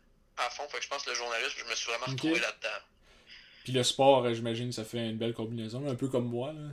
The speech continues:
Speaker 2: tu sais, c'est
Speaker 1: Ouais, exact,
Speaker 2: comme le meilleur des deux
Speaker 1: exact, c'est
Speaker 2: mondes. <laughs>
Speaker 1: ça. Ouais, c'est ça, tu sais, tu, comme, euh, je me rappelle plus c'est quel prof qui nous avait dit ça, mais tu sais, euh, on n'est pas, on, on, si on est expert dans une chose,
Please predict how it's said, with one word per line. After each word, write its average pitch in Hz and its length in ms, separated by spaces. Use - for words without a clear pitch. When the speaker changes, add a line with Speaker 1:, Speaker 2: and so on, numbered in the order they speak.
Speaker 2:
tu 123 120
sais, 120 120
c'est 123 380
Speaker 1:
Ouais, 160 220
exact, - 180
Speaker 2:
comme 127 140
le 131 60
meilleur 135 220
des 135 60
deux 135 120
Speaker 1:
exact, 127 180
c'est 156 140
Speaker 2:
mondes. 147 160
<laughs> - 60
Speaker 1:
ça. 151 60
Ouais, 131 80
c'est - 140
ça, 131 180
tu 135 160
sais, - 0
tu, - 80
comme, 143 160
euh, 127 260
je 139 160
me 139 60
rappelle 135 220
plus - 100
c'est 135 160
quel 120 240
prof - 260
qui - 80
nous 123 160
avait 120 200
dit - 120
ça, - 180
mais 131 120
tu - 100
sais, 156 80
euh, 127 300
on 135 120
n'est 143 160
pas, 226 420
on, 143 120
on, 160 120
si - 260
on 254 140
est 220 180
expert 175 420
dans 131 140
une 131 120
chose, 131 600